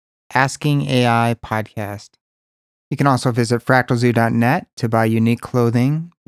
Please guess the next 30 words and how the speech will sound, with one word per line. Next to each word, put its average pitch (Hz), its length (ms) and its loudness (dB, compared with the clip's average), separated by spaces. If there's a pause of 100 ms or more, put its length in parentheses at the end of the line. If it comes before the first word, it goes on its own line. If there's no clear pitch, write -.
(140)
that 110 140 -2
I 107 80 -2
have 113 400 -2
made 113 200 0
the 117 60 -6
designs 123 560 0
for 143 420 -4 (300)
that 117 200 -2 (120)
goes 117 300 2
to 120 140 -6
supporting 117 500 -2
the 113 60 0
podcast. 139 720 -2 (640)
And 180 100 -2
if 170 100 -6
you 180 80 2
want 160 160 2
to 147 40 0
see 151 160 0
me 135 160 2
in 127 140 2
long-form 127 500 2
content, 123 500 -2
you 123 100 -2
can 113 200 -2
find 123 280 0
me 120 120 2
at 113 200 -2 (160)
Thoughtfully 120 420 0
Mindless, 113 640 0